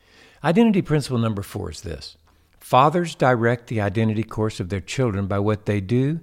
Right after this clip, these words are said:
or don't do. Fathers determine the philosophies of life, religions,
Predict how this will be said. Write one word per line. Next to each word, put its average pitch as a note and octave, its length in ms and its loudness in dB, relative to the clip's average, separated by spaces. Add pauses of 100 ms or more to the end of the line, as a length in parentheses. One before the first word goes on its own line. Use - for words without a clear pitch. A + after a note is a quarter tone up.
(320)
or G#2 420 2 (240)
don't G#2 300 2
do. E2 300 -10 (880)
Fathers A#2+ 420 -2
determine A2+ 560 0
the F#2 80 -4
philosophies G#2 640 0
of F2 100 -8
life, C#3 520 0
religions, A#2+ 760 -4